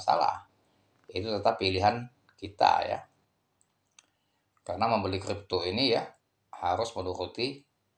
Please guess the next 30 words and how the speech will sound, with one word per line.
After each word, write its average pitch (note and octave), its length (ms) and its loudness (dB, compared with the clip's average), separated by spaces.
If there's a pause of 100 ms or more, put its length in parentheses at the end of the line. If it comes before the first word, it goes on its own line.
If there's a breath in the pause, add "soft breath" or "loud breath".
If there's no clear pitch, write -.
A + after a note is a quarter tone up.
(400)
kata F2 240 -4
hati F2+ 320 -4
kita. - 320 -6 (960)
Di - 80 -18
mana F#2+ 320 -4
keyakinan F#2 560 2
kita A#2 560 6 (160)
turut G2+ 320 -6
tidak E2+ 320 -4
kepada F#2+ 320 -2
kita F#2+ 160 -8
mengikuti F#2 480 -6
orang F2+ 240 -4
lain F2+ 300 -2 (100)
ataupun F#2 480 -8
kemakan F2+ 480 -6
pomo. A2+ 480 6 (640)
Ya. - 320 -8 (800)
Harus - 320 -4
teman-teman F2+ 480 -4
melakukan G2 480 0
riset G#2+ 400 0
yang G2+ 240 2
sangat F#2+ 320 2
cermat, G2 400 4
yang F#2 240 0
dalam G#2+ 480 10
ya. A#2 160 4 (720 soft breath)
Sehingga F#2 480 2
kita A#2+ 540 8